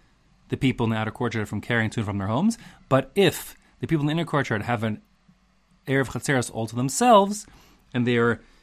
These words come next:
in their, their what's called Regel Hamuteres B'mkoma, they have a place of their own where they could carry. The fact they also can walk through the outer courtyard doesn't mess the people in the outer courtyard up, and in such a scenario,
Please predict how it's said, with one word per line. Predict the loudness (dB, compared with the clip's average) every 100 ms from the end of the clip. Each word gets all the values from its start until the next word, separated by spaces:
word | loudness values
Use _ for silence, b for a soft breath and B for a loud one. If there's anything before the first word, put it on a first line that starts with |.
| b b -4
in | -2 0
their, | 0 0 0 -2 -4
their | -2 -2 -2 -8 -20 _ _ _ _ _ _ _ _ _ _ _ _
what's | -10 -6
called | -2 4
Regel | 6 6
Hamuteres | 2 -2 0 0 0
B'mkoma, | -4 2 4 4 2
they | 0 -2
have | -2
a | -4
place | -6 -4
of |
their | -2
own | -2
where | -2
they | -4
could | -4 -4
carry. | 0 2 0 -4 b b
The | 0
fact | 0 0
they | -2
also | 0 -4 -8 -6
can | -4
walk | 0 2 2 0
through | -2 -2
the |
outer | -2 -4
courtyard | -6 -2 -4 -4 B B
doesn't | -6 -2 -2
mess | -4
the |
people | -6 -6
in | -6
the |
outer | -6
courtyard | -8 -6 0
up, | 0 -2 -12 b b
and | -10
in |
such | -8 -8
a | -8
scenario, | -4 0 2 0